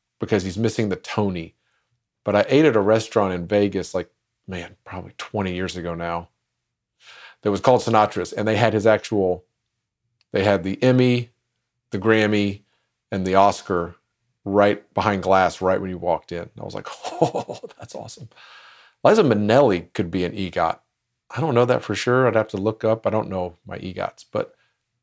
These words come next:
she is definitely the well-rounded, um, entertainer that could have egot. I love Liza Minnelli for, again, bringing up Arrested Development. She was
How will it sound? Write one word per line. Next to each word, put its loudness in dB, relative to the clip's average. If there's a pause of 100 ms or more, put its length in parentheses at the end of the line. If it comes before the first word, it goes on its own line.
(140)
she 0 (220)
is -2
definitely 2
the -2
well-rounded, 0 (680)
um, -2
entertainer -2 (760)
that 2
could -2
have -2
egot. -6 (960)
I 6
love 4
Liza 2
Minnelli -2
for, -2
again, -4
bringing -8
up -6
Arrested -6
Development. -10
She -6
was -4